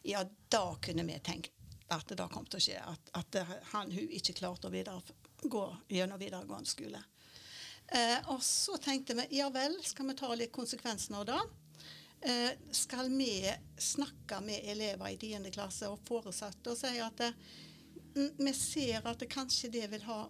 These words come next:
noen utfordringer, ser det da selv? Eh, og hvis det, det tenker at det er sånn, er det noe vi kan hjelpe dere med?» Og da er en annen tilnærming, eh, til å si at det må komme, for det har det vanskelig.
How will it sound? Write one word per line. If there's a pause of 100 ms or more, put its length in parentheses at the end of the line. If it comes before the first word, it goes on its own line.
(160)
noen
utfordringer,
ser
det
da
selv? (920)
Eh,
og
hvis
det,
det
tenker
at
det
er
sånn, (160)
er
det
noe
vi
kan
hjelpe
dere
med?» (220)
Og
da
er
en
annen
tilnærming, (200)
eh, (580)
til
å
si
at
det
må
komme,
for
det
har
det
vanskelig.